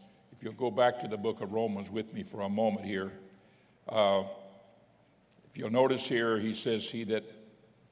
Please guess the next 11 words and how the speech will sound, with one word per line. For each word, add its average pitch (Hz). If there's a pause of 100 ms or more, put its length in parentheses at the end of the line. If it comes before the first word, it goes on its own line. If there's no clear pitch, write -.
(760)
uh, 107 (180)
verse 113
six, -
I 104
think, 107
is 101
the -
one 110
I'm 101
looking 101
at. 104